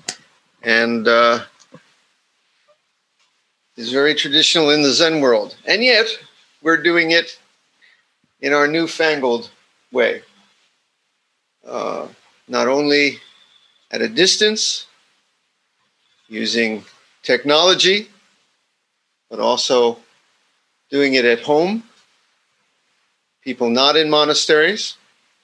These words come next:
So exactly what is traditional about what we're doing? I say, my thesis that I'm going to present to you is, most of it is actually surprisingly traditional. It's not a matter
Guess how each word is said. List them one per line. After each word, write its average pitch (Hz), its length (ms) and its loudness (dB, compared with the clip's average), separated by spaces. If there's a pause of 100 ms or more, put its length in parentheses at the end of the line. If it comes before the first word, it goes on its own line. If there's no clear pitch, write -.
(360)
So 175 160 0
exactly 196 480 0
what 190 240 2
is - 360 0
traditional 196 800 0
about 131 260 0
what 123 160 0
we're 117 100 -2
doing? 104 320 -8 (960)
I 139 200 -2
say, 170 500 2 (140)
my 135 120 0
thesis 160 540 -4
that 135 100 0
I'm 127 120 2
going 131 140 2
to 117 140 -4
present 123 280 0
to 127 100 -4
you 117 160 2
is, 117 280 -2 (1120)
most 233 240 0
of 147 100 -2
it - 120 -10 (1000)
is 120 160 -2
actually 143 500 0
surprisingly 143 1000 -2 (800)
traditional. 143 600 -2
It's 113 220 -2
not 160 300 2
a 190 60 0
matter 147 480 2